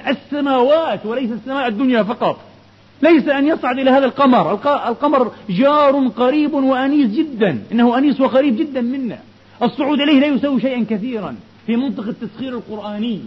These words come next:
في منطق التسخير القرآني. ولعل الله يقدر لنا خطبة بحيالها أو برأسها نقيمها على هذا المحور الأهم والأجدى، محور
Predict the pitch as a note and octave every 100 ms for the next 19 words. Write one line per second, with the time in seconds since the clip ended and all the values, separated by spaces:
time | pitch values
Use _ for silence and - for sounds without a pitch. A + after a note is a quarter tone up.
0 | G#2 F3+ G3 A#3+ F#3 F#3+ F#3+ - A#3+ C4
1 | - - G#3 G3+ G#3+ G3+ G3+ D#3 G#2+ -
2 | - - D#3+ G3 G3+ B3 A3+ A#3 A3+ G#3+
3 | A#3 F#3+ G#3+ A#3 G#3+ G3+ B3 G#3 G#3 G3
4 | F#3 - G#3+ G#3+ G3+ E3+ D3+ A2 - -
5 | - G#3 F#3+ A3+ B3+ G#3+ C4+ D#4 D4+ -
6 | - - F3+ A3 G#3+ C#4 C4 A#3 A3 A3
7 | G#3+ A3+ A#3 A3+ A#3+ A3 A3+ G#3+ F#3+ F3
8 | A#3+ A#3+ D#3 G#2 - A3+ G#3+ A#3 F#3+ C#3
9 | B2+ F#2 - - - - - G#3 D4 -
10 | G3+ F#3